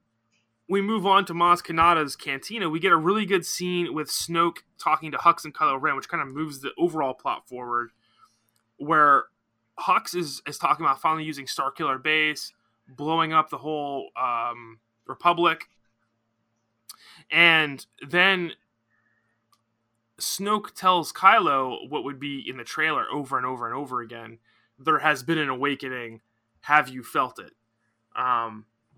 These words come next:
again, we, I think, referring to Rey, but also not expanded upon enough to make sense. I,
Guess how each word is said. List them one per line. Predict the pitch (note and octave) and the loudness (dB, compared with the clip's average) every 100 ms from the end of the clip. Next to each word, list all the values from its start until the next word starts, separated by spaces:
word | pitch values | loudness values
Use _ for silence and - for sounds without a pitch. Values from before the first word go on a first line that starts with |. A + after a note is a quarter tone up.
| _ _ _ _ _ _ _ _ _ _ - | _ _ _ _ _ _ _ _ _ _ 0
again, | F#3 G3 A3+ G#3 D#3+ | 0 2 0 0 -8
we, | F#3 F3+ - | -10 -10 -8
I | D3 | -8
think, | - E3 A#3+ | -6 -4 -2
referring | C#4+ C#4+ - D4+ D#4 - | 0 -2 2 0 0 -4
to | C#4+ | -4
Rey, | C4+ D#4 E4+ C#4+ _ _ _ _ _ _ _ _ _ _ _ D#3 | -2 -2 -4 -4 _ _ _ _ _ _ _ _ _ _ _ -10
but | - F#3+ F#3 - _ _ _ _ _ _ _ _ _ _ _ | 4 6 6 2 _ _ _ _ _ _ _ _ _ _ _
also | E3 G3 G#3 G#3+ G3 F#3 - _ _ _ _ _ _ _ _ _ _ _ _ _ | 0 0 2 2 2 2 0 _ _ _ _ _ _ _ _ _ _ _ _ _
not | D3 E3+ F#3+ G3 | -4 6 10 10
expanded | D#3+ - - F3+ F#3+ D#3 | 6 -4 0 2 2 -2
upon | C#3+ - C#3+ C#3 | -4 2 4 4
enough | C#3 C3+ C3+ - | 4 4 2 0
to | C#3+ | -10
make | C#3 C3+ | -8 -8
sense. | - - D#3 B2+ A2 - | -8 -2 0 0 -6 -18
I, | - | -8